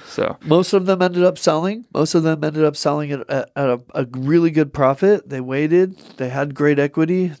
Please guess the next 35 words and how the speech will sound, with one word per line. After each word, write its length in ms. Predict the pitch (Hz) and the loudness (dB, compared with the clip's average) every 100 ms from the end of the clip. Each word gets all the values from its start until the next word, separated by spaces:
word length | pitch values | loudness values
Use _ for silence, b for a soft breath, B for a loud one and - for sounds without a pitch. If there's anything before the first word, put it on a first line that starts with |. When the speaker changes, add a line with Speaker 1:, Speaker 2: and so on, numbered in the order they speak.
| _ | _
Speaker 2:
They're 180 | 131 135 | -4 -2
like, 160 | 131 | -2
"Okay, 340 | 139 135 156 156 | -4 -2 2 2
let's 240 | 143 135 | 2 0
sell 300 | - 139 120 | 0 2 0
it," 120 | 98 - | -4 -10
right? 400 | 131 127 139 147 | -4 0 2 0
Speaker 1:
Mm-hmm. 320 | 113 117 123 | -6 -10 -8
Speaker 2:
'Cause 180 | 131 147 | -2 0
they 140 | 151 | 2
never 220 | 156 165 170 | 2 2 0
intended 400 | 165 165 160 139 | -2 -2 -2 0
to 40 | |
be 140 | 131 | 0
landlords. 640 | 117 117 113 107 90 - - | 0 -2 -4 -4 -6 -12 -14
I 80 | 131 | -12
get 280 | 127 135 123 | -4 0 2
it. 140 | 110 | 0
Speaker 1:
But 120 | - - | -2 -2
they 120 | 135 | 0
made 240 | 143 147 | 2 2
money 320 | 135 143 135 | 2 0 0
in 100 | 127 | -2
the 120 | 120 117 | -2 -6
interim. 380 | 92 - - - | -8 -12 -12 -8
Speaker 2:
They 100 | 123 | -2
made 320 | 131 127 123 | 0 0 0
money 240 | 120 117 | -2 -2
by, 300 | 113 107 107 | -2 -2 -2
by 220 | - 107 | -4 -8
doing 340 | 113 120 113 104 | -8 -8 -8 -10
it. 140 | 107 - | -12 -12
Yeah. 140 | 110 | -10
Speaker 1:
Mm-hmm. 80 | 110 113 | -8 -8
Speaker 2:
So 240 | 117 113 | -10 -12